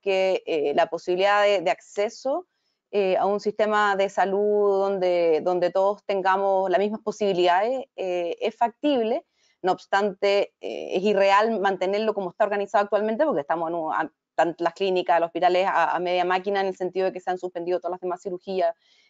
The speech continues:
eh, y obviamente los costos no, no dan. Entonces, en ese sentido, eh, por supuesto que, que no es sostenible tal cual como está, pero sí nos muestra algo de, de hacia dónde quisiéramos aspirar. Eh, y por lo mismo yo creo entonces que hay,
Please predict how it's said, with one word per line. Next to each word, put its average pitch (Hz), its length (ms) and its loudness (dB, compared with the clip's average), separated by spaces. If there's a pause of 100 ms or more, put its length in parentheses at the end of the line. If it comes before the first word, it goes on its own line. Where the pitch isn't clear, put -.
(120)
eh, 151 200 2
y - 160 0
obviamente 190 260 2
los 190 140 0
costos 202 480 0
no, 139 120 -4
no 185 160 2
dan. 190 300 2
Entonces, 143 400 -10
en 185 100 -4
ese 190 200 -4
sentido, 196 640 0
eh, 160 420 -2 (400)
por 190 120 -2
supuesto 208 440 0
que, 190 380 0
que 180 80 0
no 185 80 0
es 196 80 -4
sostenible 196 380 0
tal 185 180 0
cual 185 160 0
como 185 140 -2
está, 254 200 0
pero 277 140 -2
sí 277 120 -4
nos 294 120 -4
muestra 302 480 -2 (380)
algo 262 320 4
de, 247 180 4
de 202 140 0
hacia 214 340 2
dónde 247 160 0
quisiéramos 233 460 -2
aspirar. 160 400 -4 (960)
Eh, 190 440 2
y 233 120 0
por 277 100 2
lo 294 80 2
mismo 330 240 2
yo 330 100 0
creo 311 160 -2
entonces 302 420 -4
que 277 120 -2
hay, 277 320 2